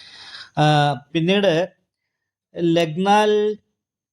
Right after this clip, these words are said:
ശത്രുസ്ഥാനത്ത് ബുധൻ ചൊവ്വയോട് യോഗം ചെയ്ത് നിൽക്കുന്നത് കാരണം കളവ്, ആ, നഷ്ടപ്പെടുക, അതായത് ധനനഷ്ടം പോലെയുള്ള പ്രശ്നങ്ങൾ ഉണ്ടാകുക, കളവ് പറയേണ്ട അവസ്ഥ വരിക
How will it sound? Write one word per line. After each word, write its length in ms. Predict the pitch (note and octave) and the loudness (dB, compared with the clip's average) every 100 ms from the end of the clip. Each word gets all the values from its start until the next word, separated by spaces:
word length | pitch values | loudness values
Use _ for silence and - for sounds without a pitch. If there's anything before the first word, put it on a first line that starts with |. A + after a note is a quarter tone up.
| _ _ _ | _ _ _
ശത്രുസ്ഥാനത്ത് 800 | - - - A#3 - A3 G3 F#3 | -2 -2 0 -2 2 0 0 -2
ബുധൻ 400 | F#3 F3 F#3+ G#3 | -2 -2 -2 -2
ചൊവ്വയോട് 520 | - F3 E3 G3 G#3 | 0 2 2 2 4
യോഗം 360 | G#3 G3 F#3+ F#3 | 4 4 2 0
ചെയ്ത് 180 | F#3+ F#3 | -2 -2
നിൽക്കുന്നത് 420 | F3+ F3 F3+ F3+ | -2 -2 0 2
കാരണം 280 | F3+ E3+ E3 D#3+ | 2 0 -2 0
കളവ്, 540 | D#3 E3 F3 F3+ - - _ _ _ _ _ - D#3+ | 0 0 2 2 0 -6 _ _ _ _ _ -6 0
ആ, 160 | D#3+ | 0
നഷ്ടപ്പെടുക, 1160 | D3+ D3+ - F#3+ D3+ D#3 D3+ - F3+ E3+ C3+ - | 2 0 -2 -4 -4 -10 -10 -2 2 2 0 -4
അതായത് 500 | C3 D3 D#3 D#3+ E3+ | -2 2 2 2 0
ധനനഷ്ടം 580 | C#3 D3 D#3+ D#3 - F3+ | 0 0 0 -2 -2 0
പോലെയുള്ള 380 | F3 E3+ E3+ E3+ | 2 2 0 -2
പ്രശ്നങ്ങൾ 500 | E3 D#3 - E3+ E3 | -2 -6 -4 -4 0
ഉണ്ടാകുക, 480 | D#3 D3 D3 D3 D3 | 0 2 2 2 0
കളവ് 300 | C#3+ C#3+ D3+ | -2 -2 -2
പറയേണ്ട 360 | D3 C#3 D3 D3+ | 0 2 2 2
അവസ്ഥ 340 | D3 C#3 - | 2 0 -4
വരിക 300 | D3 C#3+ C3+ | -2 -2 -2